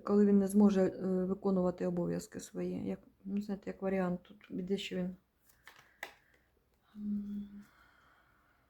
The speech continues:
чи немає результату. Думають,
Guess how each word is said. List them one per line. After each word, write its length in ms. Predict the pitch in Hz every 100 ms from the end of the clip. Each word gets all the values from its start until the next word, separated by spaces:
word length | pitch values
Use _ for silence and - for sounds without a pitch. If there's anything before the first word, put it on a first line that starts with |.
| _ _ _ _ 214 208
чи 180 | - 208
немає 420 | 202 208 208 202
результату. 840 | 202 202 202 - 190 185 - 190 - _ - - -
Думають, 600 | 202 240 220 202 202 -